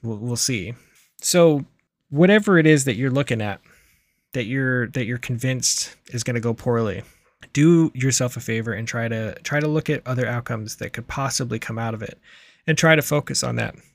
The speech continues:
It really is easy to see things as failure in your mind and then make it so. Really easy. That's, that's been my experience anyways. Of course, out of all the steps, step twelve would have the most written for it, which makes sense. I mean, it is the linchpin of the entire program, essentially.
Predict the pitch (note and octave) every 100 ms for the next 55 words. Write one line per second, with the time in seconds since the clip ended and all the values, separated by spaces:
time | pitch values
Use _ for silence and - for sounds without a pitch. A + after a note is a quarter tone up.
0 | _ _ - D#3+ D#3+ F3+ D#3+ C#3 D3 C3
1 | C3 C#3 B2+ A2+ A2 B2+ B2 A#2+ A#2 A#2
2 | A2 B2+ B2+ B2+ A#2 A2+ A2 A#2 A#2 A2
3 | G#2+ G#2+ A#2 - F2+ - G#2 - - _
4 | _ _ - C#3+ C#3 A#2+ A2 G#2+ - _
5 | _ _ _ _ C3 C3 - - B2 B2+
6 | A#2 A2+ A2+ - A2+ A2 - A2+ - A#2+
7 | A#2+ - _ _ _ _ _ _ _ C3+
8 | - F#3 F#3 - D3 C#3 C3+ B2 - A#2+
9 | A#2 - - _ _ _ - D#3 D3+ C#3+
10 | C3 B2+ A#2+ A2+ A#2 A2+ - - G#2 A#2
11 | A2+ A2+ - _ _ - _ D3+ D3+ F3
12 | E3 - G#2+ G#2 B2 C3 C3 B2+ B2 A#2+
13 | A#2+ - A#2 A2+ A2 A2 A2 A2 A2 A2
14 | G#2 A2 G#2 G#2 G#2 G2 A2 G#2+ A2 G#2